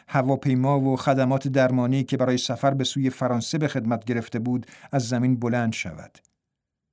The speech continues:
چطور می‌توانست زهرا را در آغوشش بگیرد و او را بیاورد؟ هرگز نمی‌توانستند با هم پرواز کنند.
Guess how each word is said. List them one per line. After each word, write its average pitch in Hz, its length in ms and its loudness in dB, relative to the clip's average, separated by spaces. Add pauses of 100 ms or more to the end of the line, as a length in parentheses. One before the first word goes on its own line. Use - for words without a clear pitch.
(580)
چطور 247 320 0
می‌توانست 139 680 2
زهرا 127 560 0
را 135 120 2
در 123 160 0
آغوشش 123 440 -2
بگیرد 117 460 -2
و 117 100 -2
او 131 120 0
را 123 120 0
بیاورد؟ 107 760 -6 (1200)
هرگز 139 380 0
نمی‌توانستند 143 840 0
با 117 160 0
هم 120 240 -2
پرواز 90 460 -10
کنند. - 400 -16